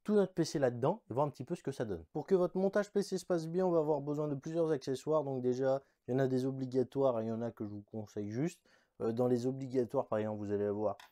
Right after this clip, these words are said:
euh, un tournevis, hein, voilà, si possible un grand tournevis. Dans certains kits de ventirad, vous aurez par exemple des tournevis comme ça.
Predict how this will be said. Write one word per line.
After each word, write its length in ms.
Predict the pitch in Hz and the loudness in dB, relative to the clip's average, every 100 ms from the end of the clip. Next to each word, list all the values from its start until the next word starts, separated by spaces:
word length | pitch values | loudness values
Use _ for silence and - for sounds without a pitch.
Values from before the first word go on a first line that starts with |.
| - - - _ _ - | -16 -16 -18 _ _ -16
euh, 160 | 82 - | -14 -4
un 140 | 135 120 | -2 0
tournevis, 580 | 120 113 104 107 - - | 2 2 0 -2 -8 -10
hein, 120 | 95 | -6
voilà, 260 | 98 92 98 | -2 0 0
si 180 | - 117 | -2 -6
possible 460 | 117 113 - 110 | -4 -6 -6 -6
un 80 | 101 | -4
grand 180 | 101 113 | -2 -4
tournevis. 600 | 110 104 101 107 139 - - _ | -4 -4 -2 -2 -4 -6 -18 _
Dans 120 | 123 | -6
certains 340 | 117 143 - 139 | 0 0 0 -2
kits 160 | - | -4
de 180 | 139 131 | -6 -2
ventirad, 560 | 131 139 131 139 139 135 | 0 0 0 4 6 6
vous 200 | 123 117 | 2 4
aurez 140 | 123 | 4
par 140 | 120 117 | 4 0
exemple 200 | 120 117 | 0 -2
des 100 | 117 | -4
tournevis 520 | 117 120 120 127 - | -4 -4 -4 -4 -4
comme 180 | 120 120 | -6 -2
ça. 260 | 131 170 | 0 0